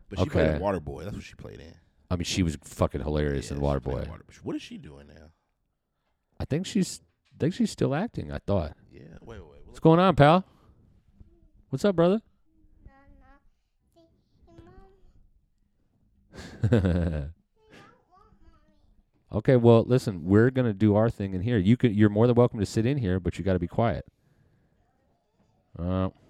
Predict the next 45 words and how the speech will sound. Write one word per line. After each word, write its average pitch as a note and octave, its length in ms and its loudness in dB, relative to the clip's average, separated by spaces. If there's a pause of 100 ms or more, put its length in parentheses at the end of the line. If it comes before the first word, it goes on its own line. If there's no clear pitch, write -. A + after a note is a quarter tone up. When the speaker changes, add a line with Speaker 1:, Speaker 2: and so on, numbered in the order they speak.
(1040)
Speaker 2:
very E2 240 0
upset. D2 380 -6 (540)
Speaker 1:
Special G2 340 -10
guest. F#2+ 540 -8 (420)
Speaker 2:
Yep, F#2+ 380 0
there F2 220 0
he G2 100 2
is. D#2 400 0
Speaker 1:
Lil G2+ 200 -6
Ollie F#2 400 -12
in F#2+ 80 -18
here. F#2+ 220 -18 (220)
Speaker 2:
Lil F2+ 160 0
Ollie F2+ 340 2
coming F2 340 -6
and G2 140 -4
going. D#2 380 -2 (180)
Speaker 1:
What G#2+ 80 0
Speaker 2:
Yep. A2+ 180 0
Speaker 1:
door - 200 -16
did C#3 100 -20
he B2 60 -20
come - 100 -20 (100)
from? - 300 -20 (220)
Speaker 2:
There's C3 160 -2
a - 20 -2
little F#2+ 140 4
side F2 320 0
door E2+ 180 6
there. F2 280 2
Speaker 1:
<laughs> - 40 -20
Speaker 2:
Yeah, B2 200 2
yeah, E2+ 180 2
little A2+ 260 -2
Speaker 1:
Why - 60 -4
Speaker 2:
side F2 220 0
Speaker 1:
did E2+ 60 0
I E2+ 40 4
Speaker 2:
door. E2+ 100 2
Speaker 1:
see - 60 -14
that - 240 -20
door - 80 -20 (100)
right - 160 -20 (640)
there? G#2+ 100 0
Speaker 2:
Um, A#2 440 2